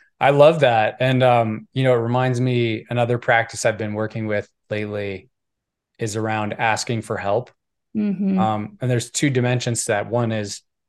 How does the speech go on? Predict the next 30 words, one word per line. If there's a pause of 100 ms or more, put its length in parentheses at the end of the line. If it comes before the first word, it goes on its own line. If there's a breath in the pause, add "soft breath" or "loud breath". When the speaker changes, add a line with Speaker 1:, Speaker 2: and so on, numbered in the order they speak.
(240)
Speaker 1:
you
know, (100)
asking
for
help
from
friends
or
therapist
or
a
group,
like
the
kinds
of
groups
you
lead. (680)
But
the
other
is, (220)
for
me,
almost
more
mystical,
like,
just